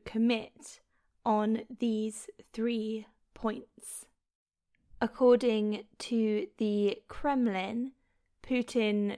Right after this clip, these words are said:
told Macron that Kiev would have to be neutral and demilitarized, and Russia's control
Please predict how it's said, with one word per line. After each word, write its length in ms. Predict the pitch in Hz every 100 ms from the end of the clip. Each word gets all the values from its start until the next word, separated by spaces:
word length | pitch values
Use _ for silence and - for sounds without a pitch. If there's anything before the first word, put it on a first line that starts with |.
| -
told 520 | - 220 208 196 196 -
Macron 760 | 240 202 190 - 214 202 202 220 _
that 420 | 208 185 - - -
Kiev 680 | - 277 254 196 196 208 - _ _ _ -
would 240 | 226 208 - -
have 360 | 240 240 - - - -
to 480 | - 220 214 208 - -
be 420 | 214 208 208 - -
neutral 1000 | 214 226 294 - - 226 208 214 262 - _ _ _ _
and 500 | 214 208 202 208 - - 220
demilitarized, 1600 | 226 247 233 226 226 233 226 - 196 190 180 196 233 226 - - - _ _ _ _ _
and 360 | 214 202 202 - - -
Russia's 640 | 226 233 - 233 220 - -
control 920 | 220 208 - 269 233 202 202 208